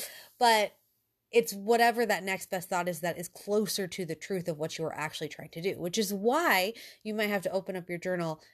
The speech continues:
and create the same goal or write out the same goal a lot of different times. And as soon as that becomes stale to you, as soon as that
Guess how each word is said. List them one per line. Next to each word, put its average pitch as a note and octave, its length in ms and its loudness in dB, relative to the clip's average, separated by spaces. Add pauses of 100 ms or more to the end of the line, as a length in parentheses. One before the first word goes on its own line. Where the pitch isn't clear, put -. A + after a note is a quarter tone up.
(120)
and E3 600 0 (360)
create G#3 560 4
the F3+ 80 -4
same E3+ 640 -2 (220)
goal E3+ 320 4
or E3 80 -2
write E3+ 260 0
out D#3+ 160 -2
the D#3 80 -14
same D#3 320 -4
goal E3+ 360 4
a - 20 -2
lot D#3 200 -2
of D3 80 -6
different D3+ 240 -10
times. E3 320 -10
And F3+ 160 -6
as F3 120 -4
soon C4+ 140 0
as D4 140 2
that A#3+ 240 2
becomes F3+ 580 -6
stale G3 920 -2 (200)
to F3 100 -6
you, C#3 420 -6 (920)
as F#3+ 160 -2
soon C#4 180 4
as C4+ 200 2
that F#3+ 480 0